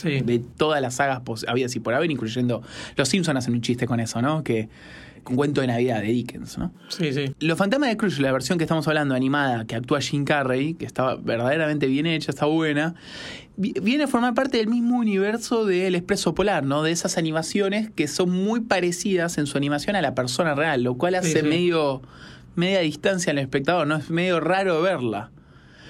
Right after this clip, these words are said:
Speaker 2: Así que puede ser medio extraña, pero la historia la verdad es que permanece en el tiempo. La típica historia que seguramente la habrán escuchado un millón de veces,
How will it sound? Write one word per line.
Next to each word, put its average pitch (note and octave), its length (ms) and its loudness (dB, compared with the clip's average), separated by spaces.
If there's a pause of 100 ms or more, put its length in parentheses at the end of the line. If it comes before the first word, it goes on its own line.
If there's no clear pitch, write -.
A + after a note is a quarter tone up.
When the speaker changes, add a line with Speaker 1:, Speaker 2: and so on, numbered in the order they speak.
(200)
Speaker 2:
Así C3 260 -4
que F3+ 100 2
puede F#3+ 220 2
ser F3+ 180 2
medio F#3 160 2
extraña, F#3 480 0
pero D3+ 120 2
la C#3+ 80 2
historia F3 300 0
la D#3 80 2
verdad C#3+ 200 2
es D#3+ 60 -8
que C#3 140 -2
permanece C3 500 -2
en B2 120 0
el A#2+ 80 0
tiempo. A#2+ 340 0
La A#2 240 0
típica D3+ 480 0
historia C#3+ 320 0
que C3 80 -2
seguramente C3 380 0
la A#2+ 60 0
habrán C3 120 2
escuchado C3 300 -2
un C3+ 60 0
millón C#3 180 -2
de D3+ 80 2
veces, F3 400 -2